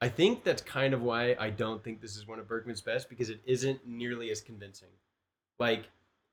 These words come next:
I think this film is, like, set in a, you know, despite all the magic,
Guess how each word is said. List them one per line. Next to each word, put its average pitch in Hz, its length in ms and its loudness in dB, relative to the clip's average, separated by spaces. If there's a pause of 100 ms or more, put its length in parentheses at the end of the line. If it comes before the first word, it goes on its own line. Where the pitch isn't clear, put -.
(200)
I 139 100 4
think 156 180 2
this 143 140 4
film 147 380 6
is, 131 160 4
like, 117 160 0
set 135 420 2
in 123 200 0
a, 107 360 -2
you 123 140 -6
know, 107 100 -6
despite 135 380 -2
all 139 80 6
the 123 80 -2
magic, 110 560 -4